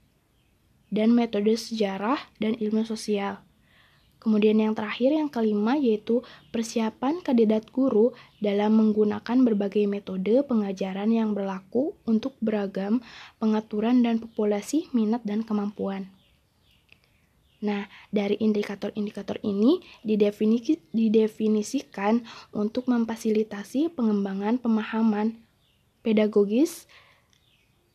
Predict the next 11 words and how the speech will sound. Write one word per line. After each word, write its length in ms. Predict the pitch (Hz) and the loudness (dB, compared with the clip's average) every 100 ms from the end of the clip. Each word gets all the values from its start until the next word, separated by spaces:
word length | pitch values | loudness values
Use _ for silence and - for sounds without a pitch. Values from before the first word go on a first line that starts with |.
| - | -2
yang 160 | 254 294 | 2 4
memperkenalkan 880 | 285 269 254 226 220 208 214 269 | 4 2 -2 -2 -2 -2 -2 2
berbagai 400 | 254 214 208 214 | 4 4 2 0
strategi 800 | 220 220 214 202 196 226 294 - _ | -2 -6 -8 -8 -8 -6 -6 -6 _
dan 240 | 208 240 254 - - | 0 0 -2 -10 0
bahan 320 | 220 240 311 | 0 2 -2
pengajaran 640 | 339 339 262 214 202 220 233 | -2 -2 0 -2 -2 0 2
dan 240 | 226 220 | 2 2
me-, 160 | 220 - _ | 0 -6 _
yang 240 | 220 240 277 | 0 2 4
menyoroti, 800 | 262 233 208 202 - 262 349 | 4 4 0 -6 -4 -2 -2